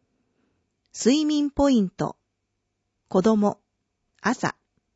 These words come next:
起床後から日中にかけて太陽をたくさん浴びる。朝食はしっかりとる。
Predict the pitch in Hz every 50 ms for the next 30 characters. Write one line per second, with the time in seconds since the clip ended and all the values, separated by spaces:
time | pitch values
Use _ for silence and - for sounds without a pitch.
0 | _ _ _ _ _ _ - - - - 262 262 262 254 254 254 247 - 226 208
1 | 180 170 175 165 - - - 240 247 240 226 233 226 233 226 - 202 190 - 180
2 | 175 - - _ - - 269 285 285 254 226 214 180 151 127 120 - 151 143 -
3 | - - 247 233 226 214 190 190 180 185 175 170 175 - _ _ _ _ _ _
4 | _ _ _ _ _ _ _ _ _ - - 226 233 254 - - 254 - - 233
5 | 220 214 214 - - - _ - - 277 269 208 165 - 196 190 160 - -